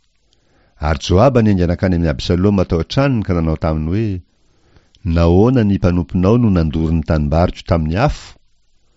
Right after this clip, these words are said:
Fa hoy Absalom tamin'i Joaba, "Indro naniraka tany aminao aho ka nanao hoe,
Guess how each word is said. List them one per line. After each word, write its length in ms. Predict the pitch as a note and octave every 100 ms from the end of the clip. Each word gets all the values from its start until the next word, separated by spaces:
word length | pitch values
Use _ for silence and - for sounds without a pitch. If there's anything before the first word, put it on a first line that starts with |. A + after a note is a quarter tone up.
| _ _ _ _ _ _
Fa 100 | -
hoy 160 | B2 C3+
Absalom 540 | F2 F#2 F2 B2 G2
tamin'i 300 | E2+ C#2+ C2+
Joaba, 400 | - E2 E2 C#2 B1 - _ _ _ _ _ _ -
"Indro 480 | B2+ C3 E2+ D#2+ D2+ _ _ _ -
naniraka 540 | E2 E2 F2+ G2 F#2 -
tany 220 | F#2 F2
aminao 340 | F2 G#2+ B2+
aho 140 | C3 -
ka 120 | G2
nanao 300 | F2 E2 E2+
hoe, 260 | G#2+ A2+